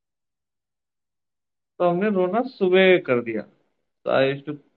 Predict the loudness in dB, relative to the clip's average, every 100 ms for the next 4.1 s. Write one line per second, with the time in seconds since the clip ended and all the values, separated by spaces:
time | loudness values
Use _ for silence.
0 | -4 0 2 2 -2 -10 -10 -6 -4 -4
1 | -2 -2 -4 -8 -10 _ _ _ _ _
2 | _ _ _ _ _ _ -16 -6 -4 -2
3 | -2 0 0 0 0 -2 -4 -6 -8 -10
4 | _